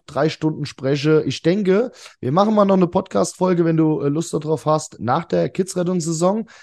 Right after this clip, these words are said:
als Resümee der Kids-Rettung zweitausenddreiundzwanzig bei euch. Und ja, und dann schauen wir einfach mal, wie eure Saison dann läuft.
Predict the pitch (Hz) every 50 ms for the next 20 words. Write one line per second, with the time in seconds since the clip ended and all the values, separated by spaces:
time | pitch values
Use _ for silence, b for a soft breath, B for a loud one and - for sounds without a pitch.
0 | B B B - 127 143 143 - - - - - 131 143 160 160 165 165 156 165
1 | 175 165 156 131 - 170 170 - 151 160 156 160 151 147 - - 143 139 135 143
2 | 135 123 127 113 117 120 139 160 175 - - 170 180 180 185 - - 196 190 190
3 | - - 233 294 - - - _ _ _ _ _ _ _ _ _ - 135 139 143
4 | 139 139 139 131 131 165 180 156 123 104 113 120 127 131 120 - - 135 147 170
5 | 175 160 160 165 160 165 156 156 156 160 165 151 b b b b b b 131 135
6 | 143 - - 147 147 143 143 123 127 127 120 131 139 143 135 131 127 127 127 131
7 | 131 127 131 117 -